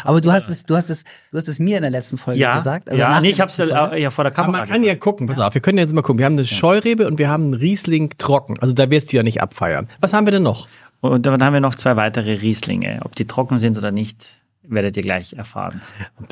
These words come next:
Speaker 3: trocken oder nicht, verrät
Speaker 2: Nee, wir
Speaker 3: euch
Speaker 2: müssen
Speaker 3: jetzt
Speaker 2: ja
Speaker 3: das Licht.
Speaker 2: Clickbaiting, also ihr müsst schon dranbleiben, wenn ihr das erfahren wollt.
Speaker 3: <laughs> Womit fangen wir an? Mit der Scheurebe. Du sagtest eine
Speaker 2: Ja.
Speaker 3: Scheu. Wir hatten lange keine Scheu mehr.
Speaker 2: Ja.
Speaker 3: Keine Scheu vor der Scheurebe.
Speaker 2: Die richtigen Coolen sagen natürlich Scheu.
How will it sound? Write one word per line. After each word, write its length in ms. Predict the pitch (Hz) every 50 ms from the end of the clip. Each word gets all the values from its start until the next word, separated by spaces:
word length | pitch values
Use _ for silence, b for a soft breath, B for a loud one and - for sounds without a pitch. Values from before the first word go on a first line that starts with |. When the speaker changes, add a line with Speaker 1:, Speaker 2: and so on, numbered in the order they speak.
| - -
Speaker 3:
trocken 420 | - - 117 131 - - 214 190
oder 200 | 143 117 110 98
nicht, 360 | 120 127 151 - - - -
verrät 220 | - 101 - 98 107
Speaker 2:
Nee, 140 | 123 135 135
wir 80 | 143 143
Speaker 3:
euch 60 | 143
Speaker 2:
müssen 120 | 151 139 127
Speaker 3:
jetzt 120 | 123 147
Speaker 2:
ja 40 | 143
Speaker 3:
das 200 | 151 151 - -
Licht. 320 | 147 123 110 - - -
Speaker 2:
Clickbaiting, 520 | - 156 143 - - 131 120 - 123 113 113
also 160 | - 196 123
ihr 140 | 123 120 120
müsst 220 | 147 151 156 -
schon 160 | - 247 226
dranbleiben, 540 | 202 190 214 214 196 156 120 101 98 147 190
wenn 80 | 196 185
ihr 60 | - -
das 160 | - - -
erfahren 420 | 123 107 - - 107 101 113 110 -
wollt. 380 | 92 82 - - 117 - - - - - -
Speaker 3:
<laughs> 120 | 135 113 - 143
Womit 220 | - 185 226 247 -
fangen 160 | - 190 180
wir 80 | 175
an? 80 | 143 190
Mit 100 | 208 202
der 80 | 175 156
Scheurebe. 500 | - - - 165 208 214 190 165 156 151
Du 80 | 156 180
sagtest 240 | 170 185 170 165 147
eine 160 | 135 139 147
Speaker 2:
Ja. 80 | 113 104
Speaker 3:
Scheu. 340 | - - 165 170 131 113
Wir 80 | 107 113
hatten 160 | 131 117 135
lange 300 | 123 113 123 139 139 131
keine 320 | - - 131 123 123 120 110
Scheu 360 | - - - 135 135 117 98
mehr. 160 | 101 98 131
Speaker 2:
Ja. 60 | 113 104
Speaker 3:
Keine 260 | - 170 196 208 185
Scheu 300 | - - - 160 180 190 185
vor 120 | - 180
der 100 | 180 170
Scheurebe. 560 | - - 170 165 147 110 110 98 98 104 - -
Speaker 2:
Die 80 | 117 123
richtigen 400 | 117 127 123 113 - 139 120 113
Coolen 300 | - - 143 147 139 127
sagen 220 | 113 113 117 120
natürlich 300 | 117 110 120 113 104 -
Scheu. 260 | - - 131 110 98